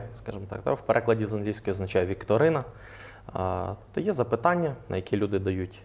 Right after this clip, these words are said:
відповіді. Запитання на довільні теми, можуть бути якісь вузькоспеціалізовані,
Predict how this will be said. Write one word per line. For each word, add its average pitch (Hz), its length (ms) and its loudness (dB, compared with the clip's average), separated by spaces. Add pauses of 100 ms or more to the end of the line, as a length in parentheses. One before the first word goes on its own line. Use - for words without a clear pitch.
відповіді. - 400 -2
Запитання 101 580 2
на 98 180 2
довільні 104 560 2 (180)
теми, 131 340 4 (440)
можуть 101 260 0
бути 104 260 2
якісь 92 320 -2
вузькоспеціалізовані, 95 1300 2